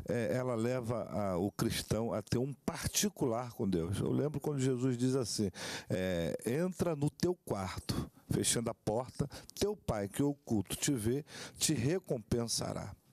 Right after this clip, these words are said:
Né? Então, em toda a Bíblia a gente vê Deus nos chamando para um particular, para uma intimidade. E a oração tem os seus efeitos. O texto que foi lido ali de Tiago diz que a oração de um justo,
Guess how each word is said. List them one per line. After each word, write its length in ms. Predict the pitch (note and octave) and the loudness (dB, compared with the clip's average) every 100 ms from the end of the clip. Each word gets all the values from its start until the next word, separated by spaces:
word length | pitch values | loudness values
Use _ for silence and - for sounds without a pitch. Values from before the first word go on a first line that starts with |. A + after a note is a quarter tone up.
| - | -4
Né? 180 | F#2 B2+ - - - C#3 | 0 0 -4 -10 -4 -2
Então, 360 | B2 E3+ G#3 - - | 0 0 0 -6 -6
em 100 | D#3+ | -4
toda 280 | D3 A#3 A3 | 0 0 0
a 20 | |
Bíblia 380 | B2+ B2+ F3 D#3 | 0 2 2 2
a 40 | A2+ | 0
gente 300 | C3+ - A#2+ | 0 0 0
vê 320 | G2 A#2+ C#3 - | 2 0 -2 -4
Deus 340 | G#2+ C3+ C3 | 0 2 2
nos 100 | D3+ | 2
chamando 480 | D3+ D3 A2 A#2 C3 | 2 0 0 -2 -2
para 220 | B2+ B2 | -4 -2
um 100 | C#3 | -2
particular, 960 | D#3 D3+ A#2 - D3+ - A#2+ G2+ G#2+ G#2 - - - | -2 -4 -4 -2 -4 0 0 0 0 -4 -8 -10 -4
para 160 | A#2 | -2
uma 160 | A#2 B2 | 0 -2
intimidade. 800 | - C3+ D3 A2 F#2+ G2 - - - - - | -2 0 0 0 -4 -6 -8 -8 -6 -4 0
E 80 | D#3 | 2
a 60 | |
oração 420 | F3+ E3+ - D3+ | 2 0 0 -2
tem 160 | D#3 E3 | 0 0
os 100 | D3+ | 2
seus 200 | D#3+ D#3 | 2 2
efeitos. 480 | F3+ - G#2 F#2 - | 0 0 -2 -2 -4
O 20 | |
texto 300 | - D3 - | 0 0 0
que 60 | - | -2
foi 140 | A#2+ | 0
lido 220 | A2 G#2 | 2 2
ali 180 | G2+ G2+ | 2 2
de 140 | F#2+ | 0
Tiago 480 | F#2 G#2 A2+ C#3 G2 | -2 -2 0 0 0
diz 300 | G2 C3+ B2+ | 4 2 2
que 280 | - C3+ C3 - - - | 0 0 0 -4 -8 -2
a 60 | A2+ | 0
oração 420 | A#2+ C#3 D3 C#3+ | 0 0 0 0
de 100 | C#3 | 2
um 160 | F3 | 4
justo, 640 | C3 A2 B2+ - - - | 4 4 4 2 -2 -2